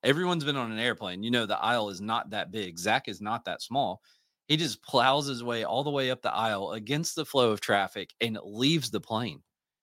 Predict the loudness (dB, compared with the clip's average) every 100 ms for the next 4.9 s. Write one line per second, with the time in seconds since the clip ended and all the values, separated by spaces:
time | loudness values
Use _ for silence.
0 | -2 2 2 2 -2 0 0 0 -6 -6
1 | -6 -6 -4 -4 -4 -6 -10 -8 -8 -8
2 | -10 -12 -8 -6 -4 -4 -2 0 0 0
3 | -4 -2 -2 -2 -2 -2 -2 -4 -4 -4
4 | -4 -4 -4 -4 -4 -4 -4 -6 -8